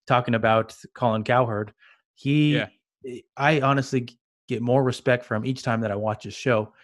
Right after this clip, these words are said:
Speaker 1: just because the ability to keep a conversation going with yourself.
Speaker 2: Oh, I know. He's the best at it, man. He is the best in the business. There are so many other clowns out there that have to rely on their shtick,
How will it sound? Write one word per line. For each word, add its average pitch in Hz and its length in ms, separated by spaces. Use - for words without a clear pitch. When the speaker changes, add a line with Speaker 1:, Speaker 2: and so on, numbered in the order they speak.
Speaker 1:
just - 200
because 135 260
the 117 120
ability 120 500
to 107 120
keep 131 300
a 117 60
conversation 113 680
going 131 260
with 143 180
yourself. 143 520
Speaker 2:
Oh, 156 220
I 131 120
know. 143 280
He's 180 240
the 214 100
best 139 360
at 117 160
it, 110 80
man. 117 340
He 185 200
is 208 100
the 190 100
best 147 360
in 151 60
the 139 60
business. 135 380
There 156 160
are 147 60
so 151 280
many 165 280
other 139 200
clowns 135 520
out 131 220
there 135 280
that 120 220
have 139 220
to 156 140
rely 131 480
on 123 320
their 120 160
shtick, 131 500